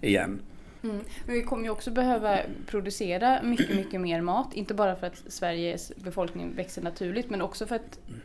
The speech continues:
Speaker 2: vågen av klimatflyktingar kommer öka. Så vi kommer bli fler människor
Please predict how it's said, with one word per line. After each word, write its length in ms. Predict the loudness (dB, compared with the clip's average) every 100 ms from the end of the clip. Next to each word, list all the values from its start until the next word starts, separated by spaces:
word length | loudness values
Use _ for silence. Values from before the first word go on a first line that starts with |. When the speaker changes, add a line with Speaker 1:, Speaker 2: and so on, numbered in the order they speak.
| -16 -18 -12
Speaker 2:
vågen 440 | -2 2 2 2 0
av 100 | 0
klimatflyktingar 960 | -2 -2 -2 -4 -6 -8 -6 -2 0
kommer 320 | 0 -2 -2 -2
öka. 440 | -2 -4 -4 -4 -4 -14 -18 -18 -18 -18 -14
Så 120 | -8
vi 80 | -6
kommer 260 | -2 0 0
bli 360 | 0 0 0 -4 -10 -12 -12 -14 -8
fler 240 | 0 4
människor 560 | 4 4 0 0 -2 -2